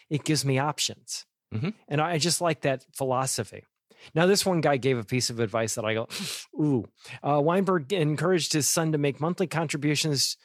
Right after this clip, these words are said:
Speaker 1: to other investments through mutual funds or fractional share purchases,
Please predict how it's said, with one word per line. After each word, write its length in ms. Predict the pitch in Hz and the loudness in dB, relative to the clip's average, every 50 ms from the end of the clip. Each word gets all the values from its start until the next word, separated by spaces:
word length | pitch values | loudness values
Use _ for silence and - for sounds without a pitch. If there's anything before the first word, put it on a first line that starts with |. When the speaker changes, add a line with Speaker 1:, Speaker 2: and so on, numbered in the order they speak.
| _ _ _ | _ _ _
Speaker 1:
to 140 | - 180 - | 2 4 4
other 240 | - 254 294 226 | 4 4 4 2
investments 580 | 165 139 123 143 139 127 - - 143 127 - - | 2 4 4 2 2 2 0 -2 -2 -2 -2 0
through 140 | - 143 139 | 0 2 4
mutual 380 | 156 220 254 - - 170 156 139 | 4 4 2 2 2 0 0 0
funds 340 | - 156 143 135 123 - - _ _ _ _ _ | 0 0 0 0 -2 -4 -10 _ _ _ _ _
or 340 | 202 220 240 247 254 240 - | 4 6 6 6 6 4 2
fractional 640 | - - 220 226 233 226 - - 214 214 208 190 | 2 4 4 4 4 2 2 0 2 4 2 2
share 280 | 165 - - 208 214 214 | 2 2 4 4 4 2
purchases, 800 | 208 - 170 147 120 - 131 110 - - 107 98 101 - - | 2 2 0 0 2 0 -2 -2 0 -2 -4 -4 -6 -8 -12